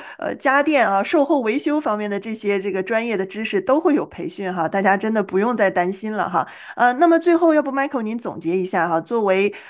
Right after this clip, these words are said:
全美成长最快的啊，Appliances for Less 这个家电联盟，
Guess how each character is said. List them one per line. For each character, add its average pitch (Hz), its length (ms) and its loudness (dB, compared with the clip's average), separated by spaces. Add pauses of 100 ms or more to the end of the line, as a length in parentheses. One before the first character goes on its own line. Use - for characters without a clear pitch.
全 - 200 0
美 269 220 2
成 208 180 -8
长 185 220 0
最 269 240 -2
快 220 300 0
的 160 100 0
啊， 151 260 -2
Appliances 233 400 -4
for 175 200 -2
Less 196 260 -2
这 190 80 -8
个 180 80 -4
家 233 220 -2
电 254 160 -2
联 180 120 -2
盟， 185 300 -2